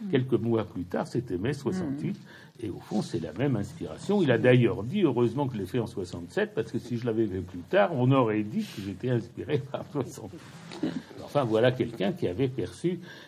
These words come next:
Speaker 2: les lignes de force de l'époque. Euh, au fond, le patient est conduit, lui, à interpréter le désir de l'analyste, et ainsi, il révèle son propre désir.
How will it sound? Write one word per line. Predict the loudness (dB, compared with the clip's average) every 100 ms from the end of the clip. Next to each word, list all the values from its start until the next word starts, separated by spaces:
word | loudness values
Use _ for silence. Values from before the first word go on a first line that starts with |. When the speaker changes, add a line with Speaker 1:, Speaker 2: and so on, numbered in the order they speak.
| -6
Speaker 2:
les | -4
lignes | -2 0 0
de | -2
force | 0 -2 0
de | -2
l'époque. | -2 -2 -8 -14 _ _ _ -20 -20 -20 -20 -20 -20 -18 -20 -20 -20 _ 4
Euh, | 6 6 6
au | 6
fond, | 6 8 10
le | 10 10
patient | 8 6 4 4 4
est | 2
conduit, | 0 0 2 0 0
lui, | 0 4 6 8 8
à | 6
interpréter | 4 2 -2 -2 -2 0 0
le | 0
désir | -4 -2 -2 -2
de |
l'analyste, | -6 -8 -8 -4 -4 -2
et | -2 0
ainsi, | -2 -4 -4 -4 -10 -20 _ -2
il | 2
révèle | 4 2 0 -2
son | -2 -8
propre | -6 -8 -6 -8
désir. | -6 -8 0 0